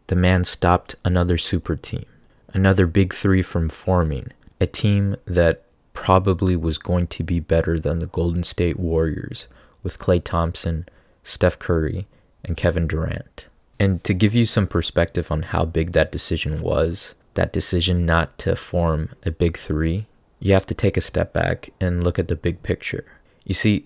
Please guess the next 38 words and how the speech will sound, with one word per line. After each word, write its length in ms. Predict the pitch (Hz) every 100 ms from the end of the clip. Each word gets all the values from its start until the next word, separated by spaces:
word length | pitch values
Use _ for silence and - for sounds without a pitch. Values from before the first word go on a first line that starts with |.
| -
the 140 | 92
hype 240 | 92 107 107
was 160 | 80
real. 340 | 80 82 80 - - _ _ -
This 180 | 98 98
summer, 460 | - 95 104 107 -
a 80 | 87
third 280 | - 90 95
of 120 | 87
the 120 | -
N 160 | 92 90
B 160 | 90
A's 200 | 85 76
top 400 | - - 92 87
players 600 | - 90 85 80 73 - -
were 160 | 98 85
going 340 | - 87 85
to 120 | - 82
change 460 | - 90 82 -
teams. 720 | - 87 76 - - - - - _ _ -
And 340 | 87 90 - -
we 120 | 92
saw 280 | - 98 98
that 260 | 98 78
right 220 | 87 87 90
off 160 | 90
the 80 | -
gates 540 | - 87 80 - -
with 140 | - -
the 120 | -
Anthony 360 | 90 85 87 80
Davis 380 | 80 80 80
trade 320 | - - 80 -
to 100 | 80
the 100 | 80
Los 320 | 80 85 -
Angeles 500 | 71 - 55 - -
Lakers. 640 | 69 - - - - -